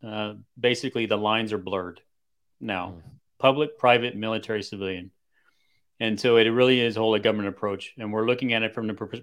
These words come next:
Speaker 1: perspective of even when I was in Ukraine, we saw the military administration come in,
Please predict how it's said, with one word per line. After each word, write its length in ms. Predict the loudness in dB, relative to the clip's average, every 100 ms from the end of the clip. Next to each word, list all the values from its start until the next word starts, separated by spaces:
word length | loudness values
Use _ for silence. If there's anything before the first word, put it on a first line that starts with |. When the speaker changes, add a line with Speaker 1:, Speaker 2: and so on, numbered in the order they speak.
| -8
Speaker 1:
perspective 460 | -8 -2 -2 0
of 160 | -2 -2
even 380 | -4 -2 -4 -6
when 140 | -4
I 100 | 0
was 160 | 0 -2
in 120 | -4
Ukraine, 380 | -6 -2 -2 -2
we 80 | -6
saw 160 | -8
the 80 | -8
military 400 | -4 -2 -2 -4
administration 600 | -6 -8 -6 -6 -6 -8
come 160 | -8 -6
in, 220 | -6 -8